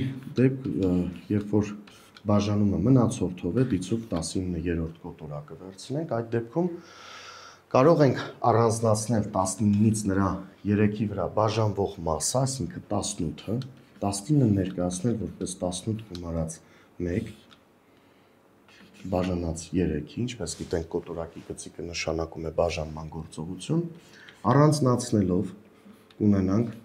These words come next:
տասնութ երրորդ գումարած մեկ երրորդ, որը մեզ հայտնի է նախորդ դասընթացներից, վերջնական արդյունքում կստանանք վեց գումարած մեկ երրորդ։ Վերջինիս համար օգտագործվում է կարճ գրելաձև,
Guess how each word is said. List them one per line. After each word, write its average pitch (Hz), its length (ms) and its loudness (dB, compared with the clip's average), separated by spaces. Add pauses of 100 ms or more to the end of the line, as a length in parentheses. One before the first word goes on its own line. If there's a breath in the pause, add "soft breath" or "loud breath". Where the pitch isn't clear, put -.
(120)
տասնութ 104 500 0 (120)
երրորդ 92 500 0 (460 loud breath)
գումարած 101 580 0 (340)
մեկ 101 200 4 (260)
երրորդ, 90 520 -6 (200)
որը 95 220 -4
մեզ 85 240 -6
հայտնի 82 360 -6
է 80 60 -4
նախորդ 85 480 -6
դասընթացներից, 95 1000 -2 (580 loud breath)
վերջնական 135 600 4
արդյունքում 120 520 2
կստանանք 120 600 -2
վեց 120 280 0
գումարած 92 580 -2 (200)
մեկ 98 300 -2 (180)
երրորդ։ 87 520 -8 (2000 loud breath)
Վերջինիս 143 540 6
համար 131 320 6
օգտագործվում 104 760 2
է 123 80 6
կարճ 95 380 2
գրելաձև, 92 720 4